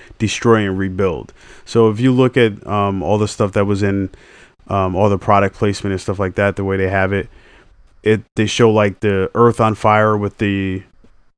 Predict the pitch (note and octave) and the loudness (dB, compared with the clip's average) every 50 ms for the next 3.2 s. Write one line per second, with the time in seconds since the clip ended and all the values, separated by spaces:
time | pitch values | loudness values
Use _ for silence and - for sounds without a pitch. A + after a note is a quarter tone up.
0 | _ _ _ - G2+ G#2+ G2 - - A#2 G#2+ G#2+ G2+ A2 A2+ A2+ A2+ A2+ A2+ - | _ _ _ -8 -6 -6 -6 -4 -2 0 2 2 2 2 2 0 0 0 -2 -6
1 | - - - - _ _ - _ _ _ - G#2+ A2 A2 G#2+ G2+ G2 G#2+ G#2+ G#2 | -12 -20 -20 -20 _ _ -20 _ _ _ -10 -6 -4 -2 -2 -2 -2 -2 -2 0
2 | G#2 G#2 G#2 G2 F#2 - - G#2+ G#2 G2+ - - G#2+ G2+ G2+ G#2+ G#2+ G#2+ A2 A2 | 0 0 -2 -2 -4 -4 -4 -2 -2 -2 -2 -4 -4 -4 -2 -2 -2 0 0 0
3 | A2+ A2+ - - | 0 0 -2 -8